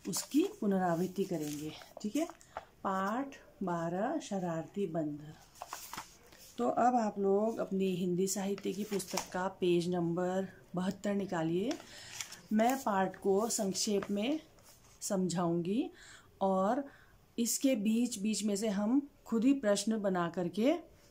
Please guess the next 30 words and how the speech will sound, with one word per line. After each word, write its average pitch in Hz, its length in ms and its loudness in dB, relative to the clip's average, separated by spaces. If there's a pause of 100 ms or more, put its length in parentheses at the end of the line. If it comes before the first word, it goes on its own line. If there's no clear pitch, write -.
(160)
उसका 254 480 -2
उत्तर - 220 -4
देने 180 300 0
की 262 120 2
कोशिश 190 640 -4
करेंगे 170 420 0
और 202 300 0
इसी 277 180 0
पाठ 196 320 -2
से 202 80 -8
संबंधित 180 540 0
मैं 185 140 -2
आपको 160 280 -4
गृह 175 180 -4
कार्य 165 300 -2
दूंगी। 175 460 -2 (500)
आप 170 260 -4
लोग 226 340 0
पहले 185 200 0
चैप्टर 175 420 -4
को 170 120 -4
अच्छे 185 260 -6
से 180 140 -4
पढ़िए, 175 520 -2
वीडियो 180 360 0
को 175 140 -4
ध्यान 190 340 -2
से 233 140 -4
देखिए 185 640 -2 (520)
और 190 460 2